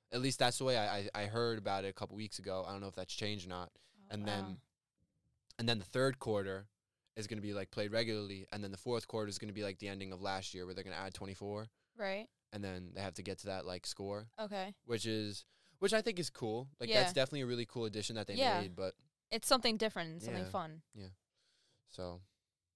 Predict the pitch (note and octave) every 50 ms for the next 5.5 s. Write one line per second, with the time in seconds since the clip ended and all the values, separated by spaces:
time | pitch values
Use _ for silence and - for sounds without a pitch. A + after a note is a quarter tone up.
0 | _ _ _ _ _ - G#3 A3+ B3+ B3 A#3 A3 G3 - - - - - G#2 A2
1 | - A#2 A2+ F#3+ F#3 - A2+ A2 - - - - - A#2+ B2 B2 - G#2 - -
2 | A2+ G#2+ G#2+ G#2+ A2 G#2 - - - G2 G2 G2 G2 F#2+ F#2+ F#2+ - A3+ A#3 A3
3 | G3+ F#3 E3+ E3+ E3 F3 - _ _ _ _ _ _ _ _ _ - G#2 G2 G2
4 | - _ _ _ _ - A2+ A2+ A2 A#2 A2 G2+ F#2+ F#2+ G2+ G#2 G#2+ A2 G2+ G#2+
5 | G2+ F#2+ F#2 F#2+ F#2+ F#2 F2+ F#2 F2+ F2